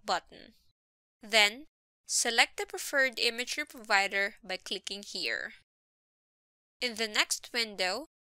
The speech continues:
click here to display the list of imagery providers and choose the one you want. We will select Google Maps in this video. After that,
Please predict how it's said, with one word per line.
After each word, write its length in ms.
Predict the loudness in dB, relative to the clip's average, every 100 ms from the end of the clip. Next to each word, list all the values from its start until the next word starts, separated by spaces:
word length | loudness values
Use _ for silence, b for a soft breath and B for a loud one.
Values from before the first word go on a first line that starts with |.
| _ _ _ _ -14
click 280 | -10 -8 -6
here 340 | -2 0 0 -2
to 80 |
display 600 | 0 4 4 2 2 2
the 140 | 2 -2
list 340 | -2 0 0
of 140 | 0 -4
imagery 420 | -4 -4 -8 -8
providers 1000 | -8 0 2 2 2 -2 0 0 -2 -8 _ _ _ -8
and 200 | -8 -2
choose 680 | -2 0 -4 -4 2 2 2 -4
the 160 | -10
one 300 | -6 -6 -6
you 100 | -8
want. 640 | -6 -6 -8 -10 -8 -8 -12 _ _ _ _ _ _ _ _ _ _ _ -10
We 100 | -4
will 140 | 2
select 440 | 2 4 0 -2
Google 280 | -8 -8 -6
Maps 360 | -6 -6 0 0
in 220 | 0 -4
this 220 | 0 0
video. 720 | 2 -2 -2 -4 -4 -6 -12 _ _ _ _ _ _ _ _ _ _ _ _ 6
After 400 | 6 4 -2 2
that, 280 | 6 6